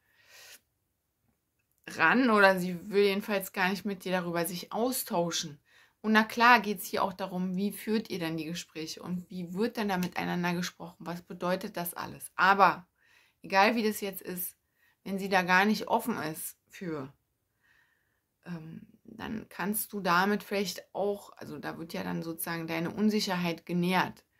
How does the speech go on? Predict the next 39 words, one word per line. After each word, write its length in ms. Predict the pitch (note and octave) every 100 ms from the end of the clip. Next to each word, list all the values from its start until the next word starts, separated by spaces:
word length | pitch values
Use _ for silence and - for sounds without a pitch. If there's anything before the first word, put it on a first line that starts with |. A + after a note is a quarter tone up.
| _ _
So. 320 | - D#3+ F3 _ _ _ -
Und 180 | G3+
wenn 160 | G3 A#3
du 100 | B3
sie 180 | A3 A3
auch 120 | G#3+
noch 160 | G#3+ G#3+
fragst, 640 | - G#3 A#3+ A#3+ - -
das 100 | F#3
wäre 180 | F#3+ F3+
sozusagen 560 | F3+ F3 F#3+ F#3 F3+ -
der 160 | F3+
Gipfel 380 | D#3+ A#3 A3 A3
des 200 | G#3 F#3
Ganzen, 400 | - F#3 A3 -
du 100 | G3+
fragst 480 | E3+ - F3 A3 -
sie, 120 | -
ob 160 | E3+ -
du 100 | F3
gut 240 | A3 A3
bist 260 | G3 F3 -
im 160 | D#3+
Bett. 320 | C#3+ D3+ F3+ _ _ _ _ _ _ _ _ _ _ _ _ _ _ _ _
Oder 420 | - E3+ D3+ - -
ob 160 | -
du 100 | -
eben, 560 | - E3 D#3 A1 - - _ _ _ _ _ _ _ _
naja, 540 | - F#3 D#3+ - - - _ -
das 160 | F3+
alles 340 | - F#3+ F#3 G3
richtig 340 | C#4 - G3+
machst 440 | G3+ F#3 G3 -
oder 320 | - E3+ D3+ D3+
was 240 | - F3 -
ihr 80 |
besonders 440 | F3+ F3+ F#3 F#3+ F#3+
gefällt 560 | G#3+ - G#3 G#3 G#3
oder 380 | G#3 D#3+ D#3+ D#3+